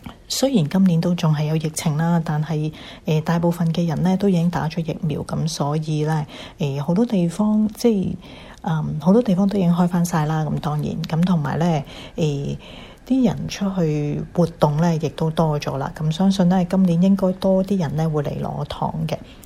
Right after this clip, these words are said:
咁我自己呢，亦都準備咗一啲糖俾我，嗯，誒，屋企附近嘅，我嘅 neighborhood 嗰啲小朋友嚟攞嘅。咁我自己呢個 neighborhood 呢，都有幾多小朋友㗎，咁所以呢，相信，誒，都會有幾多人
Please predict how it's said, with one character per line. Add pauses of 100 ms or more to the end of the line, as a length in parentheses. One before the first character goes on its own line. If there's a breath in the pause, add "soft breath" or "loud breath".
(100)
咁
我
自
己
呢，
亦
都
準
備
咗
一
啲
糖
俾
我， (300)
嗯， (1160 loud breath)
誒，
屋
企
附
近
嘅，
我
嘅
neighborhood
嗰
啲
小
朋
友
嚟
攞
嘅。 (140)
咁
我
自
己
呢
個
neighborhood
呢，
都
有
幾
多
小
朋
友
㗎，
咁
所
以
呢，
相
信， (380 loud breath)
誒，
都
會
有
幾
多
人